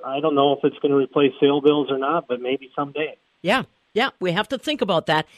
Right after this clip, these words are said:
Speaker 2: And, you know, the other thing about the Steffes Auction Group is they take the time. They speak the same language as the farmer buyers that are out there or folks that might be in construction.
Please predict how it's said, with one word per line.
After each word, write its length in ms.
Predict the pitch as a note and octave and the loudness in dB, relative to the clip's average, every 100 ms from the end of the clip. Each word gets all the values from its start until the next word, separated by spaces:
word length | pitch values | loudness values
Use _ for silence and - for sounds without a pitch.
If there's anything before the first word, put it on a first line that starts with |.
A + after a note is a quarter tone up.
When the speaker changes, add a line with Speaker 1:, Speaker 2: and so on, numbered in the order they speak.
| - | -6
Speaker 2:
And, 160 | C4+ C#4 | -4 -2
you 60 | |
know, 100 | C4+ | 0
the 140 | C4+ C4 | 0 -2
other 160 | C#4+ | -2
thing 240 | D4 C4+ A#3+ | -4 -2 -2
about 260 | G3 F#3+ | 0 0
the 60 | - | 0
Steffes 640 | F3 - A3 A3 A3 - - | -4 0 0 0 -4 -4 -2
Auction 400 | G3 G3+ - F3+ | 0 0 -2 -4
Group 280 | D3 E3+ E3 | -2 -2 -2
is 360 | - E3 D#3+ - _ _ | 0 0 0 -4 _ _
they 140 | - G3+ | 0 0
take 300 | - B3+ - | 0 -2 -2
the 100 | A3+ | -4
time. 420 | - F#3 B2+ A2 _ _ | -2 -2 -2 -6 _ _
They 240 | D#3 A3 C#4 | 0 2 2
speak 400 | - - B3+ - | -4 -6 -8 -4
the 80 | |
same 340 | G3 - G#3 G3+ | -4 0 0 2
language 540 | F#3 G3 F#3 F#3+ D#3 - | 0 0 2 0 -2 -2
as 320 | E3 E3+ D#3+ | 0 0 0
the 120 | E3 | -4
farmer 460 | - - F#3 F#3+ F#3 | -4 0 2 2 -2
buyers 560 | B2+ D#3+ E3 E3 D#3+ - | -2 -2 0 0 -4 -2
that 140 | D#3+ | 0
are 160 | D3 D3+ | 0 0
out 200 | F3+ F#3 | -4 -2
there 180 | F#3+ G#3+ | -2 2
or 100 | C#4 | 2
folks 340 | - F#3 E3+ | 0 -4 -2
that 120 | F#3 | -4
might 180 | E3 E3 | -2 -4
be 140 | E3 | -4
in 100 | E3+ | -4
construction. 640 | E3 E3 - E3+ E3 C#3+ | -6 -8 -6 -4 -4 -8